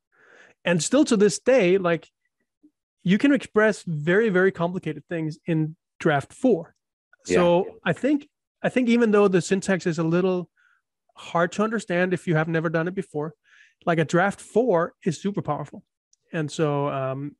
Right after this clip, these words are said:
Speaker 1: so I think Mike was right back then, and I think time has, has proved him right.
Speaker 2: Yeah, definitely. I mean, there's, there's a lot of power in just the, the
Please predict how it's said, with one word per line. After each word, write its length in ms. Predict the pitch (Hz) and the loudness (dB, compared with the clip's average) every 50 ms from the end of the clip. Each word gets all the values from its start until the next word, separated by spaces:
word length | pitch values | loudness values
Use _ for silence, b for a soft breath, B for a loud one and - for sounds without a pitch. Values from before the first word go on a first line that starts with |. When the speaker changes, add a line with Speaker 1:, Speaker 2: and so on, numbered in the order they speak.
| _ _ _ | _ _ _
Speaker 1:
so 120 | - - | -6 -4
I 60 | 143 139 | -2 0
think 180 | - 185 180 | 0 0 2
Mike 200 | 165 160 180 190 | 2 0 0 0
was 160 | 180 156 - | 0 0 0
right 240 | 165 175 190 190 175 | 2 0 0 0 -2
back 180 | - 143 135 - | -4 -4 -4 -4
then, 280 | 147 135 131 143 156 - | -6 -6 -6 -8 -8 -8
and 260 | 151 143 143 139 143 | -6 -6 -4 -2 -2
I 140 | 139 135 139 | -2 -2 -2
think 220 | - 175 165 - | -2 -4 -6 -4
time 260 | - 156 156 160 151 | -2 -2 -2 0 -2
has, 220 | 143 131 - - - | -2 -4 -6 -8 -12
has 120 | 143 131 - | -12 -12 -12
proved 320 | _ _ - 151 135 - | _ _ -12 -12 -10 -10
him 120 | 139 135 | -10 -10
right. 140 | 139 143 - _ _ _ _ _ _ _ _ _ _ B B B B B B _ _ _ | -10 -10 -12 _ _ _ _ _ _ _ _ _ _ B B B B B B _ _ _
Speaker 2:
Yeah, 300 | - 95 92 90 85 85 | 0 0 2 2 2 2
definitely. 460 | 82 87 87 85 87 80 78 80 78 | 2 0 0 0 -2 -4 -4 -6 -6
I 80 | 78 80 | -6 -8
mean, 180 | 78 78 78 | -8 -8 -8
there's, 300 | 78 78 78 - - - B B B B B B B B B _ | -8 -8 -8 -10 -12 -18 B B B B B B B B B _
there's 140 | 113 110 90 | -2 0 2
a 60 | 104 | 2
lot 180 | 95 101 98 92 | 2 2 2 0
of 80 | 87 - | 0 -2
power 420 | - 90 85 87 87 87 87 87 | -2 -2 -2 0 0 0 0 0
in 240 | 82 82 82 80 - _ _ _ _ _ _ _ _ _ _ _ _ _ _ _ _ - | 0 -2 -6 -8 -12 _ _ _ _ _ _ _ _ _ _ _ _ _ _ _ _ -12
just 240 | - - - - - | -10 -10 -10 -8 -6
the, 240 | 95 85 - - - | -6 -6 -6 -6 -4
the 300 | 80 78 76 76 76 - | -4 -4 -4 -4 -6 -10